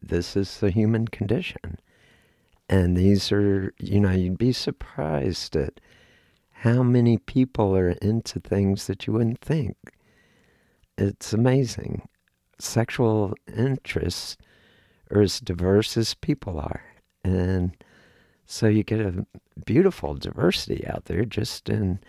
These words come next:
sexual interests and sexual pursuits. And sometimes there can be interests that just stay fantasies. And staying in the fantasy world is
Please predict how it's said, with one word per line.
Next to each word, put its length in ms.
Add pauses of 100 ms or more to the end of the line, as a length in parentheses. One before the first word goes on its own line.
(960)
sexual 540
interests 600
and 420
sexual 460
pursuits. 800 (720)
And 140
sometimes 560
there 120
can 160
be 260 (100)
interests 460
that 200
just 220
stay 320
fantasies. 880 (960)
And 500
staying 460
in 120
the 80
fantasy 560
world 420
is 340